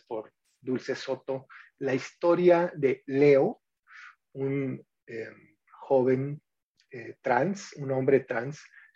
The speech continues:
que a los dieciocho años fue, eh, aprendida cuando, eh, antes de su transición,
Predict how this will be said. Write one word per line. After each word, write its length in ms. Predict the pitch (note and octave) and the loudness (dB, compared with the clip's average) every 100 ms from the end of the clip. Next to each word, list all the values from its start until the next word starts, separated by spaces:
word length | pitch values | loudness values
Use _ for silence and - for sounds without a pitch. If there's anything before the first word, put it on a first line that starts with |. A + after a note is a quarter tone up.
| _ | _
que 400 | - C3 C#3+ E3 - | -4 2 2 2 -4
a 100 | A#2 | -8
los 320 | A#2 A#2 A2 | -6 -4 -4
dieciocho 360 | B2+ - - G3 | -6 -6 -4 -2
años 200 | G3+ - | -4 0
fue, 680 | D#3+ D#3+ D#3+ D#3 C#3+ B2 _ _ _ _ - | 4 6 6 4 2 -2 _ _ _ _ -16
eh, 340 | A#2+ A2+ A#2 - | -10 -6 -6 -4
aprendida 1000 | B2+ C3+ B2+ C3 D#3 F3+ C3 C3+ - _ _ _ _ | -2 0 0 0 2 2 4 0 -2 _ _ _ _
cuando, 520 | A#2 A2 G2+ G#2 G#2+ A#2 - _ - | -12 -10 -10 -10 -14 -20 -20 _ -18
eh, 240 | A#2+ A2 _ | -16 -16 _
antes 280 | C3+ A#2+ C3 | -12 -2 0
de 60 | A#2+ | 0
su 140 | A#2+ | -2
transición, 800 | A#2 A2 - B2 - D3 D3 F#3+ | -4 -4 -6 -8 0 2 2 -4